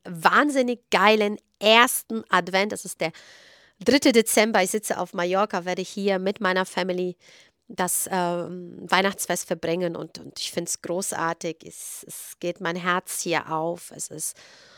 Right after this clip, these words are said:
so unglaublich schön. Und wisst ihr, warum es gekommen ist? Weil ich es mir selbst kreiert habe. Ich bin dafür losgegangen. Ich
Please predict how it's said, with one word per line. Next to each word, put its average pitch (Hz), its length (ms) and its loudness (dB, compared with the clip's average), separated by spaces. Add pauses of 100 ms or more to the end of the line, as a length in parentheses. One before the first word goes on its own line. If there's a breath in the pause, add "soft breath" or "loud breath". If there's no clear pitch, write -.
(180 soft breath)
so 202 480 2 (1120)
unglaublich 165 1800 2
schön. - 540 4 (220)
Und 202 280 -2 (180)
wisst 220 260 0
ihr, 269 80 2
warum 233 240 8
es 233 140 0
gekommen 233 400 -2 (140)
ist? - 200 -8 (520 soft breath)
Weil 196 220 4
ich 208 120 -4
es 196 160 -8
mir 180 100 -4
selbst - 360 -4
kreiert - 420 -4
habe. 151 180 -2
Ich - 140 -10
bin 190 140 0
dafür 180 240 -2
losgegangen. 175 720 0 (680 loud breath)
Ich - 200 0